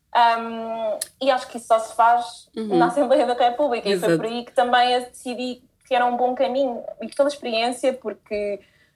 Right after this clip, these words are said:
Speaker 1: porque queria saber como é que as coisas <laughs> funcionavam
Speaker 2: Sim.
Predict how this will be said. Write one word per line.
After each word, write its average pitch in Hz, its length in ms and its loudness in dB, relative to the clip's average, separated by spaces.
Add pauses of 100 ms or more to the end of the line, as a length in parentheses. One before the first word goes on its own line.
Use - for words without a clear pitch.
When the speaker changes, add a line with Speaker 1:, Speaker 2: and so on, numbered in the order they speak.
(240)
Speaker 1:
porque 196 680 0
queria 196 240 2
saber 214 300 2
como 240 200 2
é 220 60 2
que - 80 -6
as 190 80 -2
coisas 185 220 -2
<laughs> - 20 -6
funcionavam 247 840 4
Speaker 2:
Sim. 208 420 2